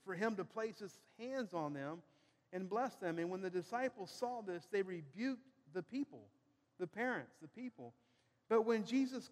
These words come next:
called the children to him, and he said, 'Let the little children come to me, and do not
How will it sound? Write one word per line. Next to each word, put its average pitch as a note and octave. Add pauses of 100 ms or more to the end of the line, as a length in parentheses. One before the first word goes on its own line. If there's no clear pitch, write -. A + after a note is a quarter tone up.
called A3+
the G3+
children G#3+
to A#3
him, F3+ (500)
and F3
he F3+
said, E3+ (260)
'Let G3+
the A3+
little G3+
children G3
come G3
to F#3
me, E3+
and D3
do G3
not G3